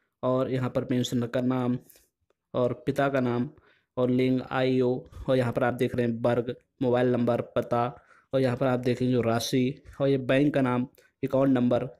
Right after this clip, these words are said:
और ट्रांजैक्शन की स्थिति, पेमेंट आई है या नहीं आई है, पूरी जानकारी आप अपने ही मोबाइल से ले सकते हैं।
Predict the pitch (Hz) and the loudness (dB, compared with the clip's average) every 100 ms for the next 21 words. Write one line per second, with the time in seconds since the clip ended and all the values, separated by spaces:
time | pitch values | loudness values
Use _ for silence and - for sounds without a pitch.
0 | - 135 - 127 135 131 - 139 147 135 | -6 -4 -2 0 0 0 -2 -2 0 -2
1 | 135 85 - 127 - _ _ - 143 143 | -2 -6 -4 -4 -6 _ _ -2 2 2
2 | 143 117 143 147 127 127 120 151 165 143 | 2 2 0 2 2 2 0 0 2 2
3 | 143 139 196 190 185 156 131 - 135 135 | 0 0 0 0 0 0 0 0 0 0
4 | 123 - - 147 156 151 131 117 117 117 | -2 -6 -2 0 2 2 2 2 0 0
5 | 131 - _ - 202 143 135 123 - 117 | -4 -6 _ -4 0 2 0 -2 0 -2